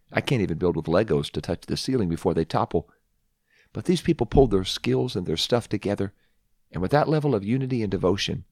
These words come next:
God knew they could do anything.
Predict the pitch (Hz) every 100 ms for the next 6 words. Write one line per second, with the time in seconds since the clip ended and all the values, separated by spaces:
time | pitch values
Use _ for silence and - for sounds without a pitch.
0 | _ - 90 117 113 113 117 107 113 104
1 | - 101 95 - _ _ _ 156 143 87
2 | - -